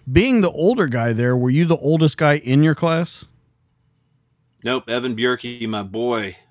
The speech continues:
Speaker 2: uh, we were born in, both born in eighty-one. Uh, we stuck it out together. Um, there was one other officer, um, and I think it was us three that were at that age range.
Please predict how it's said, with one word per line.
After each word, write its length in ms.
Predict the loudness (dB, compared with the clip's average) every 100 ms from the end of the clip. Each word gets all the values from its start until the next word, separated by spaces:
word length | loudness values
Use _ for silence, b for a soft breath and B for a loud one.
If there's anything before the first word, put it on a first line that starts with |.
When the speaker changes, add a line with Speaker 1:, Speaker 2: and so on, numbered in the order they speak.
| -10
Speaker 2:
uh, 300 | -8 -8 -8
we 100 | -8
were 40 | -8
born 280 | -6 -6
in, 160 | -8 -10
both 200 | -8 -8
born 180 | -6 -8
in 80 | -6
eighty-one. 600 | -8 -8 -8 -8 -10 -16 _ -16
Uh, 380 | -10 -8 -8 -12
we 140 | -12 -12
stuck 380 | -10 -8 -8
it 60 | -4
out 220 | -4 -6
together. 560 | -10 -10 -8 -6 -6 -8 b b b b b
Um, 580 | -10 -6 -6 -6 -10 -14 _ _ -20 -12
there 180 | -4 -2
was 160 | -2 -6
one 180 | -6
other 220 | -4 -4 -2
officer, 760 | -4 -6 -6 -4 -4 -4 -10 _
um, 640 | -10 -8 -8 -10 -12 -16 _ _ _
and 100 | -14
I 40 |
think 180 | -12 -8
it 40 | -8
was 120 | -6
us 140 | -8
three 300 | -8 -6 -4
that 140 | -4 -6
were 120 | -6
at 120 | -8
that 160 | -8 -8
age 240 | -8 -8
range. 460 | -8 -8 -8 -10 -14